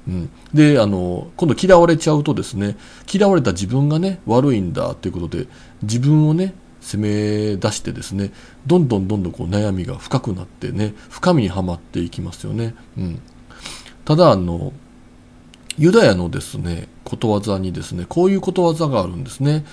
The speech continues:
あの、十人の人がね、いると、そのうちの一人は、もうどんなことがあってもね、あなたを批判すると、そしてもう嫌うと、敵対するっていうのがあるんですね。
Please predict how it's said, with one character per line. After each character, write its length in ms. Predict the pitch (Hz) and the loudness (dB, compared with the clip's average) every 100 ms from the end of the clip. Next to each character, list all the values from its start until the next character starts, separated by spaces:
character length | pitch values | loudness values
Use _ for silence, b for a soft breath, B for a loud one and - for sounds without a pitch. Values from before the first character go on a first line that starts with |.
| B - | B -10
あ 80 | 95 | -8
の、 340 | 90 95 - - B B B B - | -6 -6 -8 -12 B B B B -2
十 260 | 147 254 | 4 6
人 260 | 220 127 98 | 6 4 2
の 80 | 87 | -2
人 220 | - 92 | -6 -6
が 120 | - | -4
ね、 240 | 104 147 151 - - - | -2 -2 -4 -14 -20 -8
い 100 | 107 | -4
る 180 | 113 110 | -2 -4
と、 420 | - 180 110 - - | 0 0 2 -2 -10
そ 180 | - 180 | -6 -2
の 200 | 202 196 | 0 0
う 60 | |
ち 140 | 196 190 | -2 -2
の 100 | 170 | -2
一 220 | - 214 | -2 0
人 160 | 113 | 2
は、 260 | 101 107 - - B B B B B - | 2 0 -2 -10 B B B B B -4
も 100 | 107 | -4
う 40 | |
ど 200 | 107 143 | 2 4
ん 100 | 202 | 4
な 80 | 240 | 4
こ 100 | 269 | 2
と 100 | 269 | 4
が 100 | 120 | 6
あ 40 | 101 | 4
っ 80 | |
て 100 | - 143 | 4 0
も 140 | 87 | 0
ね、 260 | 110 143 147 - - - - - | 0 -2 -4 -14 -20 -20 -20 -6
あ 80 | 123 | 0
な 120 | 156 | 0
た 140 | 151 202 | 2 2
を 120 | 101 | 2
批 160 | 107 | -2
判 220 | 90 90 82 | -4 -4 -6
す 100 | 90 | -8
る 120 | 78 | -8
と、 160 | - - | -10 -10
そ 160 | - 151 | -4 -2
し 60 | |
て 120 | - 87 | -2 -6
も 140 | 87 | -6
う 20 | |
嫌 220 | - 127 110 | -2 0 2
う 120 | 101 | 0
と、 200 | - - - - | -6 -10 -14 -4
敵 200 | 131 - | -2 -2
対 260 | - 104 95 | -2 0 -2
す 140 | - | -4
る 100 | 92 | -4
っ 40 | 85 | -6
て 200 | - 95 | -8 -8
い 40 | |
う 40 | |
の 80 | 95 | -8
が 100 | 95 | -8
あ 40 | 92 | -8
る 80 | |
ん 40 | 95 | -10
で 60 | |
す 100 | 98 | -6
ね。 180 | 139 147 | -4 -4